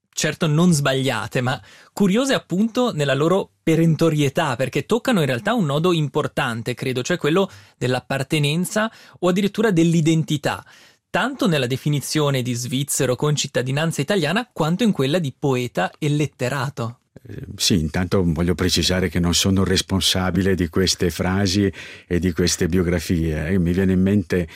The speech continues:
Speaker 2: Italo Calvino che diceva: "Non si aspetti da me una biografia fededegna e ogni volta ne fornirò una diversa". Ecco, non arrivo a quel punto, ma certamente non sono io che compilo le mie voci di Wikipedia.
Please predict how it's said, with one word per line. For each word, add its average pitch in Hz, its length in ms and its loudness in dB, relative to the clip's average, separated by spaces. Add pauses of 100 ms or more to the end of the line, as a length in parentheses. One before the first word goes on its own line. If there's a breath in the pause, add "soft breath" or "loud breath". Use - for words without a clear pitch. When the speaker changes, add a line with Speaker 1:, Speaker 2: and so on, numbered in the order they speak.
(200 loud breath)
Speaker 2:
Italo 95 320 0
Calvino 98 520 2
che 90 140 -2
diceva: 90 600 0
"Non 90 200 2
si - 160 0
aspetti 95 640 0
da 90 140 0
me 95 380 2
una 85 200 -4
biografia 98 760 2
fededegna 90 840 0
e 107 80 0
ogni 110 200 2
volta 95 380 0
ne 98 120 0
fornirò 98 400 2
una 92 180 2
diversa". 85 520 -2 (320 loud breath)
Ecco, 80 260 -8
non 82 220 0
arrivo 85 300 0
a 85 40 -2
quel 104 200 0
punto, 95 400 0
ma 95 100 2
certamente 95 600 0
non 85 140 -2
sono 85 260 -2
io 92 180 2
che 85 120 -4
compilo 87 640 0 (260 loud breath)
le 92 120 0
mie 98 260 4
voci 92 360 0
di 90 80 2
Wikipedia. 82 720 -2